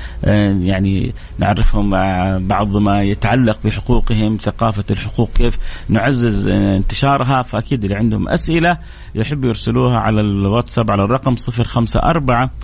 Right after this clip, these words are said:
ثمانية ثمانية واحد واحد سبعة صفر صفر. إذا عندك أي سؤال في أي مجال، سواء كان متعلق بموضوع الحلقة أو غير موضوع الحلقة،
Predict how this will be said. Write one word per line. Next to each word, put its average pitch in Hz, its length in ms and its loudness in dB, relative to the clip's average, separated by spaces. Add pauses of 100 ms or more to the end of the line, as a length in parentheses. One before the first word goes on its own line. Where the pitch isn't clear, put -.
(380)
ثمانية 127 480 2
ثمانية 110 600 0
واحد 101 480 0
واحد 98 380 2
سبعة 98 420 0
صفر 113 300 -2
صفر. - 360 -2 (320)
إذا 104 140 4
عندك 107 220 0 (180)
أي 151 100 2
سؤال 92 320 0
في - 140 -4
أي 143 260 2
مجال، 95 300 2 (340)
سواء 104 360 2
كان 98 200 0
متعلق 95 400 -2
بموضوع 92 320 2
الحلقة 95 420 0
أو 98 260 2
غير 143 100 2
موضوع 127 280 2
الحلقة، 104 560 0